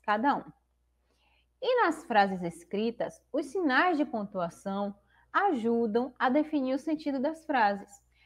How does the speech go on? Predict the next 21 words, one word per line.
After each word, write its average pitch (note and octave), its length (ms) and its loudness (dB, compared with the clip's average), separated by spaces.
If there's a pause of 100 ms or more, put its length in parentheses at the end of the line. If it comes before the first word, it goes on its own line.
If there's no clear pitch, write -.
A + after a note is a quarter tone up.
(120)
representando D4+ 720 2
por D#4 200 0
escrito A#3 720 -6
os D#4 160 2
diversos B3+ 760 2
recursos A3 760 -4 (320)
existentes B3+ 720 0
na C4 180 -2
linguagem A3+ 520 0
oral. A#3+ 340 0 (640)
E D#4+ 60 -2
aí C4+ 180 4
eles C4+ 300 2
geram G#3 440 2 (400)
os D4+ 200 -2
tipos C4 320 -4
de D4 100 -2
frases. G#3+ 500 2 (400)
As D#4+ 200 -4
frases G#3+ 400 2
declarativas, B3 1000 2